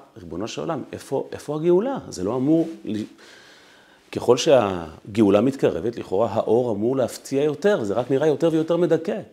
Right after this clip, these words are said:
חושך יותר כפול, יותר מכופל, יותר אתגרים. אז לפי המשוואה שאמרנו קודם, כשהחושך מתגבר יותר והאתגר נראה לך עוד יותר גדול,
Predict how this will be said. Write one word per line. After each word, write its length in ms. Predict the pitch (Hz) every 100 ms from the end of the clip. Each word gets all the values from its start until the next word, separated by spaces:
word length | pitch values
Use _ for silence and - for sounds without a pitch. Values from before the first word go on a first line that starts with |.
| _ _
חושך 400 | - 123 - 117
יותר 240 | 104 131
כפול, 340 | 135 - 123
יותר 200 | 117 117
מכופל, 440 | 127 139 147 - 180
יותר 260 | 117 127
אתגרים. 500 | 135 127 147 180 208 - - _ _ _ _ _ _ _ _ _ _ _ _ _ _ _ _ -
אז 100 | 98
לפי 180 | 80 139
המשוואה 420 | 160 - 101 127
שאמרנו 420 | 123 104 110 113
קודם, 340 | 87 107 90 71 -
כשהחושך 600 | - 85 127 123 160 135
מתגבר 480 | 107 95 87 104
יותר 420 | 113 101 - 95 87
והאתגר 680 | 85 92 87 - 95 127 139
נראה 300 | 123 117 123
לך 180 | 123 120
עוד 240 | - 110
יותר 320 | 98 - 151
גדול, 360 | 156 90 78